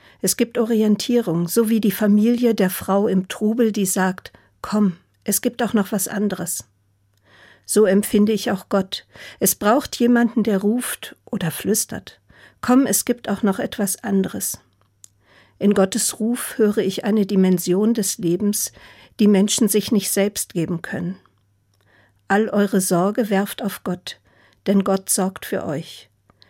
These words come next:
Mit diesem Vertrauen kann ich das anpacken,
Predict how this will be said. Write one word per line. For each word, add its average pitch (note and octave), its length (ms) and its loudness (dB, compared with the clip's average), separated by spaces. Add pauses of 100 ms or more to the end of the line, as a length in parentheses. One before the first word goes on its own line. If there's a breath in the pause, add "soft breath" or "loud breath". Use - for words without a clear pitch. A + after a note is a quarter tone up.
(160 soft breath)
Mit G3 180 0
diesem G#3+ 280 4
Vertrauen G#3 580 2
kann G3+ 180 0
ich F#3+ 140 -2
das - 260 -4
anpacken, G#3 640 -2